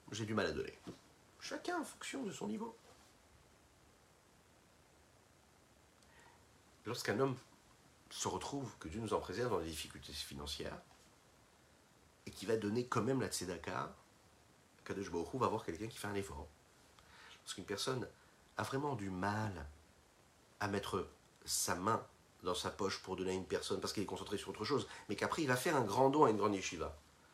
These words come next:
Mais l'effort qu'il va faire de mettre sa main dans sa poche et donner à cette personne qui lui demande une petite pièce,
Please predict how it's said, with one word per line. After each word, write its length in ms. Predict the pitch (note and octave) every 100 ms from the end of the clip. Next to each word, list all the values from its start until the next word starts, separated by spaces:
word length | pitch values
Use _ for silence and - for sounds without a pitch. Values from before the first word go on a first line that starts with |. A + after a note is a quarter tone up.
| - - -
Mais 100 | B2+
l'effort 720 | D#3+ F3+ - A3+ F#3 - - -
qu'il 140 | -
va 140 | A2+ B2+
faire 220 | - A#2
de 80 | A2
mettre 220 | C#3+ C3+
sa 120 | A2+
main 80 | A#2
dans 80 | A#2+
sa 120 | A2+
poche 260 | - - G#2
et 60 |
donner 300 | F#2+ B2+ G3+
à 60 | F#3+
cette 160 | -
personne 260 | B2 A#2+ A#2+
qui 80 | F#2+
lui 120 | F#2
demande 260 | G2+ A#2+ G#2
une 80 |
petite 260 | E2+ F2 -
pièce, 360 | A2+ G2+ -